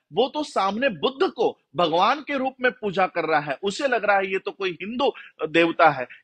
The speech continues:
इसलिए हजारों साल से पूजा अर्चा करने के बाद भी हिंदुओं के,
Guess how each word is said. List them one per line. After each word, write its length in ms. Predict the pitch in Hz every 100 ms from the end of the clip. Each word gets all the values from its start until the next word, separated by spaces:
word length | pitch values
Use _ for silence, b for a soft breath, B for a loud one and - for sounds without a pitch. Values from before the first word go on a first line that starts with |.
| -
इसलिए 420 | 208 233 240 294 262
हजारों 420 | 156 143 180 247
साल 360 | 269 - 180 220
से 160 | 196 214
पूजा 360 | - 170 175
अर्चा 440 | 226 - 156 - 214
करने 340 | 185 160 180
के 180 | 180 220
बाद 320 | 127 143 151 143
भी 220 | 131 254 180 B B
हिंदुओं 520 | 165 175 165 202 285 269
के, 240 | 226 143